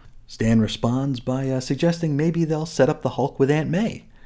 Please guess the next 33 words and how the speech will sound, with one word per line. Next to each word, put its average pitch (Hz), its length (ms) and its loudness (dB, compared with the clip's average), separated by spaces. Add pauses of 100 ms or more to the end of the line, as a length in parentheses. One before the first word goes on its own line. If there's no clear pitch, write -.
(640)
And, 117 240 -6
uh, 117 80 -6
nobody 120 480 0
tell 104 260 -6
a 98 60 -6
current 95 300 -2
year 95 140 -4
writer 92 280 -4
about 107 300 -4
that, 113 180 -6
okay? 117 300 -8 (180)
We, - 120 -12 (160)
we 98 100 -10
don't 101 240 -10
need 92 180 -10
that. 92 220 -14 (920)
Monty 165 420 4
in 151 100 2
Memphis, 156 580 0
he 180 280 0
owns 127 440 0
seventy-two 190 1400 -2
Marvel 95 380 -8
Comics, 135 600 -8 (720)
otherwise 104 400 0
known 95 240 -2
as 92 160 -4
a 98 140 -2
week's 127 340 0
worth 104 320 -2
in 104 180 -8
twenty 90 260 -10
twenty-one. 92 500 -8